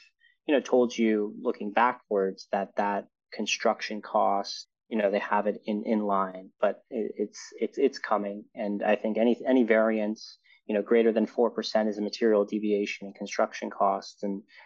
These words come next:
and those are gonna be forthcoming, you know, in the, in the following quarters. You have tight labor markets for construction, and both of those will hurt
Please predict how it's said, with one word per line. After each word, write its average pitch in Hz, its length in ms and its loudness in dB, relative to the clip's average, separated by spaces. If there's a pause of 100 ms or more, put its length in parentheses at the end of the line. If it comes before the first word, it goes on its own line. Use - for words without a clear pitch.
(100)
and 104 120 -2
those 110 240 4
are 101 380 4 (420)
gonna 110 140 0
be 104 260 -4 (140)
forthcoming, 101 680 -2 (120)
you 104 100 -8
know, 101 100 -2
in 104 100 -2
the, 104 100 -4
in 104 120 -2
the 101 60 -4
following 101 380 -2
quarters. 107 580 -2 (220)
You 110 80 -4
have - 80 -6
tight 113 220 2
labor 113 280 2
markets 107 400 2
for - 140 -12
construction, 104 880 -4 (360)
and 113 120 2
both 160 180 4
of 127 80 2
those 117 220 2 (200)
will 113 180 -2
hurt - 280 -2